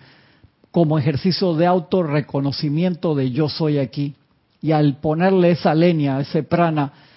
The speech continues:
al meterle ese, ese fuego sagrado, ese aliento que es vida en la llama triple, hacemos que se expande. Acuérdense que eso es un ejercicio de pasar, un ejercicio autocontrolado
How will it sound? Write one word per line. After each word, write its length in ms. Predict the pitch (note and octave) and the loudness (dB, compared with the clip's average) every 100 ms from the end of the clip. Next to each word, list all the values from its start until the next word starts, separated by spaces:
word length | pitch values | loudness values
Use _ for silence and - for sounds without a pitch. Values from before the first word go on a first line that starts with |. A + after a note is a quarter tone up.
| _ | _
al 140 | D#3 D3+ | -4 -2
meterle 460 | D3 A#2+ F3 F3 | -2 0 2 2
ese, 380 | F3+ F#3 E3+ - _ _ - | 0 0 -2 -2 _ _ -4
ese 360 | F3 - F3+ | -4 0 -2
fuego 460 | - - G3 G3+ F#3+ | -2 2 2 2 0
sagrado, 540 | - D3 D#3 E3 D3 | -2 -2 0 2 2
ese 460 | D#3 - F3 D3+ - _ | 0 0 -2 -2 -8 _
aliento 1040 | D3 D3+ E3 F3+ A3+ G#3+ D#3 B2 D3 B2+ - | -4 2 4 4 2 0 -2 -4 -6 -6 -2
que 120 | F3 | 0
es 160 | C#3+ | 0
vida 320 | C3 G3 D#3+ C#3 | 2 2 2 0
en 100 | C3+ | -2
la 120 | C3 | -4
llama 380 | C3 E3 E3 D3 | -2 -2 -2 -2
triple, 500 | F3+ F#3+ G3 F#3+ F#3+ _ _ _ _ | -2 -2 -2 -4 -4 _ _ _ _
hacemos 520 | D3 - F3+ F3 E3 | -10 -2 0 0 -2
que 100 | - | -4
se 140 | C#3+ D3 | -6 -6
expande. 640 | - - E3 D3+ C3 C3 F#3+ | -12 -6 -4 -4 -6 -8 -6
Acuérdense 340 | F3 E3+ G3 | -4 -2 -2
que 80 | G3 | -2
eso 160 | F3+ | 0
es 40 | G3+ | -2
un 60 | G#3 | 0
ejercicio 680 | G3+ D#3+ B2+ G#3 - G#3 G#3+ - - _ _ | 0 0 -2 -6 -2 -2 -4 -12 -20 _ _
de 140 | - F3 | 0 0
pasar, 640 | - D#3+ - F#3+ F#3+ G#3 _ _ _ _ | 2 -4 0 2 0 -2 _ _ _ _
un 160 | - F3 | -2 2
ejercicio 420 | F#3+ F3 E3+ G3 - | 2 2 0 -2 2
autocontrolado 2250 | G3 A3+ - G#3+ B3 - _ _ _ _ _ _ _ _ _ F#3+ A3 G3 F3+ D#3+ D3 D3+ - | 4 4 2 0 -2 -8 _ _ _ _ _ _ _ _ _ -2 0 2 2 2 0 -2 -6